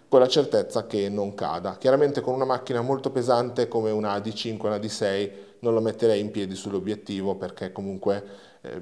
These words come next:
il corpo potrebbe sbilanciare un po' e far cadere, però insomma è abbastanza stabile, quindi anche per quel tipo di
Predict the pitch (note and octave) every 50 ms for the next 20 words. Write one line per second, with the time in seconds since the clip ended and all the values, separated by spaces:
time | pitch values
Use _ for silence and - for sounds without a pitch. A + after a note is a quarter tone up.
0 | - - - G#2+ G2 - G#2+ G2+ G2 - - G#2+ A2 G2+ G2 G2+ G2+ G2+ G2+ G#2
1 | G2+ G2+ G2+ - G#2+ G2+ G2+ G#2+ G#2 - - G2 F#2+ F#2 F2+ - G2 F#2+ - -
2 | G2+ F#2+ F2 F2+ F2 F2 - D3 C3 A2 G2+ F#2+ F#2+ F#2 - F#2+ F#2 F2 E2+ E2
3 | E2 - - - - - A1+ - - - - _ - A2+ G#2+ G2+ A2 G#2+ A2+ A2
4 | A2 A#2 A2+ - - G#2 F2+ F#2 F#2+ F#2 F#2 - - G2 F#2+ G2+ G2+ G2+ - G2
5 | - G2+ - - G#2+ G2 - A#2+ G#2 - G#2+ G2+ G#2+ G#2+ G2+ G2+ G2 -